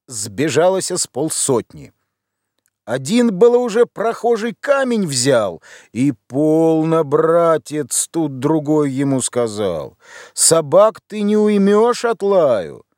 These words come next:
лишь пуще всю раздразнишь стаю. Пойдём вперёд,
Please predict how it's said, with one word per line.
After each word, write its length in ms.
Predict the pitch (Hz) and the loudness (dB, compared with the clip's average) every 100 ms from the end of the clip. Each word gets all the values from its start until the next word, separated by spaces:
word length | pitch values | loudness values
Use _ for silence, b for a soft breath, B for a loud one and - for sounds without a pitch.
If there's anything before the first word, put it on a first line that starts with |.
| _ _ | _ _
лишь 340 | 123 175 208 - | -4 -2 -2 -6
пуще 540 | 180 233 233 - 190 | -4 -2 -2 -2 -2
всю 280 | 156 - 196 | -2 0 2
раздразнишь 760 | 190 160 139 190 170 151 143 - | 2 0 0 2 2 0 -6 -8
стаю. 640 | - 143 131 98 65 - _ _ _ _ _ _ _ _ _ _ - | -4 -2 0 -2 -6 -18 _ _ _ _ _ _ _ _ _ _ -4
Пойдём 680 | 214 220 180 151 262 285 285 | 0 0 0 2 6 6 2
вперёд, 840 | - _ 226 214 170 160 156 _ | -12 _ -4 2 4 4 2 _